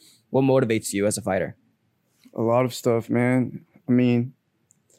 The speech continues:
Speaker 2: I come from nothing, bro. I really do.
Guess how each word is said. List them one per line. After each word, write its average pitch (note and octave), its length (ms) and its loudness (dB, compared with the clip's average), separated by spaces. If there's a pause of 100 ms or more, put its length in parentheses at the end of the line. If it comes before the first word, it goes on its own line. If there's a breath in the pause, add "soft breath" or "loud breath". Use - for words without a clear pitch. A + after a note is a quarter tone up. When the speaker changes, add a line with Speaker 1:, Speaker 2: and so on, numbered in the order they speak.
(500)
Speaker 2:
I - 60 -6
come D3+ 200 0
from B2 260 0
nothing, B2+ 420 0
bro. C3+ 360 0 (560)
I - 40 -14
really C3 260 2
do. A#2 460 0